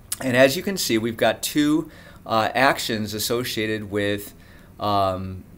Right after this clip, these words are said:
you know, this particular application, one for the, uh, rendering the index page and one for rendering this page one page. So in essence, um, at,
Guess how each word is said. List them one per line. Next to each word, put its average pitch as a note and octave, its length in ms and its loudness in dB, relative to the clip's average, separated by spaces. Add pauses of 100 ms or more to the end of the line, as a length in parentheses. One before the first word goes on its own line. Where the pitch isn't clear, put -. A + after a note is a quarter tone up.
(380)
you G#2+ 160 -6
know, F#2+ 260 -2
this G#2 320 -4
particular A2+ 480 -2
application, A#2 800 0
one B2+ 320 4
for A2 480 2 (400)
the, G#2 340 0
uh, G2 380 -4
rendering A2+ 400 2
the A2 120 0
index E3 280 2
page A#2+ 420 -2
and G#2 240 -6
one A2 160 -2
for A2 180 -4
rendering G#2 440 -2
this F#2+ 140 -6
page G2+ 340 -6
one C#3+ 280 4
page. F#2+ 340 -10
So A2+ 240 2 (460)
in B2 160 -2
essence, D3+ 540 0 (320)
um, G#2+ 560 2 (600)
at, A#2+ 180 -4